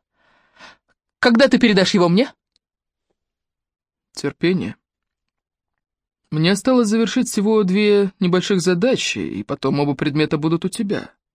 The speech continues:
Терпение? Ты говоришь, что я должна проявить терпение?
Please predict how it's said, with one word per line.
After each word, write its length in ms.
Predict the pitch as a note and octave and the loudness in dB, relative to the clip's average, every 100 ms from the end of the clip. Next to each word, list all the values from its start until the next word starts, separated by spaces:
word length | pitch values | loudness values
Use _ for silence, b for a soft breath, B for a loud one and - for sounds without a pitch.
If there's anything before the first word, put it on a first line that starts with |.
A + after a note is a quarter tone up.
| _ _ _ _ _ _ _ _ _ _ _ _ _ _ _ _ _ _ _ _ _ _ - | _ _ _ _ _ _ _ _ _ _ _ _ _ _ _ _ _ _ _ _ _ _ -12
Терпение? 520 | D#3 - - A#3+ - - - _ _ _ _ _ _ _ _ _ _ _ _ _ _ _ _ _ _ _ _ | -10 -10 -6 -6 -8 -18 -20 _ _ _ _ _ _ _ _ _ _ _ _ _ _ _ _ _ _ _ _
Ты 140 | C#4 B3 | -4 0
говоришь, 420 | B3 A#3+ D4 D#4 | 2 4 2 0
что 180 | - A#3+ | 0 0
я 340 | F#3 A#3+ D#4 | 2 2 4
должна 440 | B3+ A3+ A#3 D4 | 4 4 4 2
проявить 520 | D4 A#3 A3 A3+ D#4+ - | 4 4 4 4 2 0
терпение? 640 | A#3+ G#3+ D#4 G4 B4 | -4 -2 -6 -6 -8